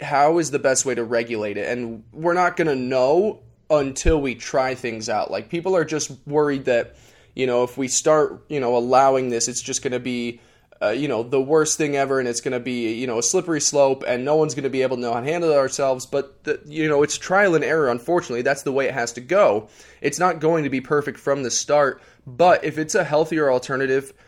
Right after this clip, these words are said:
for these athletes mentally and physically, you're gonna have to go through that trial and error process to figure out what is the best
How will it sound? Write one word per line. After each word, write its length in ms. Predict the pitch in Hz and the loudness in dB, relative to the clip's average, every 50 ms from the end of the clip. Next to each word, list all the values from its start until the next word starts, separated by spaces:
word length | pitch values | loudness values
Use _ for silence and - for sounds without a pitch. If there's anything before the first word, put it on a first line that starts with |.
| _ _ | _ _
for 200 | _ - 143 147 | _ 2 2 4
these 200 | 143 143 135 131 | 4 2 2 0
athletes 440 | 120 127 135 135 - 156 143 - - | 0 0 0 0 -2 -4 -6 -6 -6
mentally 680 | 104 110 120 127 139 135 - 143 143 139 127 - - _ | -6 -4 -4 -4 -4 -4 -6 -6 -4 -4 -6 -6 -8 _
and 240 | - 107 131 143 143 | -4 -4 -4 -4 -6
physically, 720 | - - 135 131 135 156 156 - 175 175 185 190 185 - - _ _ _ _ _ | -6 -6 -6 -4 -4 -4 -4 -4 -2 -2 -2 -4 -6 -10 -16 _ _ _ _ _
you're 240 | - 143 151 156 139 | -6 -2 -2 0 0
gonna 200 | 131 160 160 156 | 2 2 2 2
have 200 | 147 156 139 135 | 2 0 0 0
to 80 | - 143 | -2 -2
go 180 | 135 143 135 | -2 0 0
through 160 | 131 - 139 127 | 0 -2 0 0
that 160 | 123 117 - | 0 0 0
trial 260 | - 135 120 123 123 | 0 0 2 2 2
and 80 | 117 110 | 0 -2
error 200 | 117 120 123 - | -2 -2 -2 -2
process 500 | - 156 139 143 147 - 156 156 151 - | 0 2 2 2 2 0 -2 -2 -2 -4
to 120 | 127 107 | -6 -6
figure 340 | - - 135 123 127 120 113 | -6 -6 -6 -4 -2 -2 0
out 120 | 110 - | 0 0
what 280 | 120 127 127 123 - 123 | 0 2 0 2 0 -2
is 220 | 127 117 113 - | -4 -6 -6 -8
the 200 | - 127 120 113 | -8 -8 -8 -8
best 600 | 107 - _ 120 113 117 117 - - - - - | -10 -8 _ -2 -2 -2 -2 -2 -6 -8 -10 -12